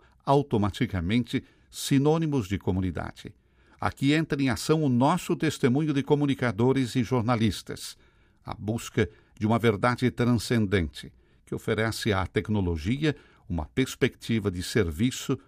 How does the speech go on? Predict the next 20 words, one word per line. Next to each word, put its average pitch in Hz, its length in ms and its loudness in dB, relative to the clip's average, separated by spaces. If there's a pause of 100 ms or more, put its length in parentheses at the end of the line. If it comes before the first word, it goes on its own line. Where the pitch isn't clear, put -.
(260)
ao 113 140 0
bem 92 220 -2
comum. 82 340 0 (580)
Eis 120 320 2
o 123 60 0
remédio 92 580 -2 (360)
para 85 180 -8
nossa 92 420 -2
infelicidade 90 1120 -4 (340)
e 87 80 -6
solidão." 90 600 -4 (420)
Poderíamos 95 560 2
dizer, 92 440 0
destaca 95 500 -4
Ruffini, 156 480 -2 (260)
que - 120 -4
vivemos 147 520 4
em 156 140 4
uma 135 260 4
era 170 400 4